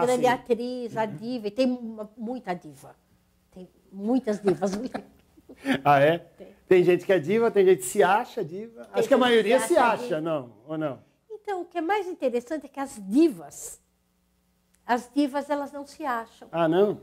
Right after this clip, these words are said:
Speaker 1: Não. Uma diva uma vez falou, uma diva, uma diva
Speaker 2: Não, as
Speaker 1: real.
Speaker 2: que são de verdade, né?
Speaker 1: As que são
Speaker 2: Tem
Speaker 1: de
Speaker 2: umas que
Speaker 1: verdade, ela
Speaker 2: você nem
Speaker 1: falou
Speaker 2: considera que elas se consideram, né?
Speaker 1: Sim,
Speaker 2: Mas é,
Speaker 1: sim.
Speaker 2: elas se
Speaker 1: Ne-,
Speaker 2: acham.
Speaker 1: não, mas as,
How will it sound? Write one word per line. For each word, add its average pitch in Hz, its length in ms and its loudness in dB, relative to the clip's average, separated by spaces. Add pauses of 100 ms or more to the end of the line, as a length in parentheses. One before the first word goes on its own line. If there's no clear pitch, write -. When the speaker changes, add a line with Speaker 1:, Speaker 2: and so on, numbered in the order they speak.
Speaker 1:
Não. 262 380 -10 (640)
Uma 269 160 4
diva 285 280 4
uma 277 180 2
vez 277 160 -2
falou, 269 260 -2
uma 233 160 4
diva, 202 480 4 (140)
uma 190 140 0
diva 190 300 2
Speaker 2:
Não, 311 120 8
as 226 100 6
Speaker 1:
real. 185 80 4
Speaker 2:
que - 60 4
são 220 280 2
de 233 100 0
verdade, 170 460 2
né? - 80 -20
Speaker 1:
As 247 160 -4
que - 60 -20
são - 60 -8
Speaker 2:
Tem 190 100 6
Speaker 1:
de 175 40 4
Speaker 2:
umas 233 160 2
que - 60 -6
Speaker 1:
verdade, 247 200 4
ela 277 100 4
Speaker 2:
você 214 120 0
nem 226 120 4
Speaker 1:
falou 302 120 -2
Speaker 2:
considera 208 340 2
que 190 240 -2
elas 226 280 2
se 190 120 -6
consideram, 120 680 -8
né? 135 200 -18 (140)
Speaker 1:
Sim, 269 320 -4
Speaker 2:
Mas 320 200 -4
é, 403 100 4
Speaker 1:
sim. 311 160 0
Speaker 2:
elas 269 220 2
se 247 120 -10
Speaker 1:
Ne-, 302 80 4
Speaker 2:
acham. 302 140 0
Speaker 1:
não, 311 140 6
mas 269 180 0
as, 285 200 -2